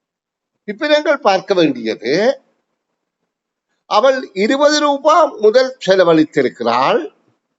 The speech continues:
அது இருபது ரூபாய் லாபம் வைத்து நாற்பதுக்கு வித்திருக்கிறாள். திரும்பவும் இருபது ரூபாய் மேலதிகமாக கொடுத்திருக்கிறாள். ஏன்? இந்த நாற்பதோட இருபது சேர்ந்தா தானே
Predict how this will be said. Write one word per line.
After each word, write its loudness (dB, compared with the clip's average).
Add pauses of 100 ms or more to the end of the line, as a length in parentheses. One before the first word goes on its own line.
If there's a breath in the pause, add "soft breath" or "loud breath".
(1000)
அது 0 (180)
இருபது 2
ரூபாய் 2
லாபம் -2
வைத்து -4
நாற்பதுக்கு -4
வித்திருக்கிறாள். -6 (680 soft breath)
திரும்பவும் 0 (160)
இருபது 2 (120)
ரூபாய் 0
மேலதிகமாக 2 (120)
கொடுத்திருக்கிறாள். 0
ஏன்? 0 (360)
இந்த 2 (100)
நாற்பதோட 0 (120)
இருபது 0
சேர்ந்தா -2 (120)
தானே 0